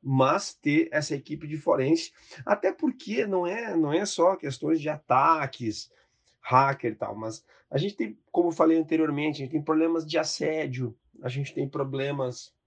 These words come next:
quebra de contrato, de, é, pirataria, espionagem industrial,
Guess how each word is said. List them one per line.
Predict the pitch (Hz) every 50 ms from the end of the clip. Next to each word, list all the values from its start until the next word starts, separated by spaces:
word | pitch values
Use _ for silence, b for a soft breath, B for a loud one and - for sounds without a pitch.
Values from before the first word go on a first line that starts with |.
| _ _ _
quebra | - 147 143 135 123
de | 107 110
contrato, | - - 110 104 90 - - 120 120 123 120 120 110 104 101 - _ - 95 98
de, | 101 98 101 104 107 107 104 101 101 101 101 98 92 b b b b b
é, | - 104 104 104 104 101 98 95
pirataria, | - - 147 143 135 131 123 - 110 110 107 104 113 120 123 123 120 117 113 110 104 98 101 101 - _ _
espionagem | - - - - 165 156 143 135 143 160 160 156 139 139 135
industrial, | 123 123 127 - - - - 101 98 98 107 117 123 127 123 113 107 95 95 87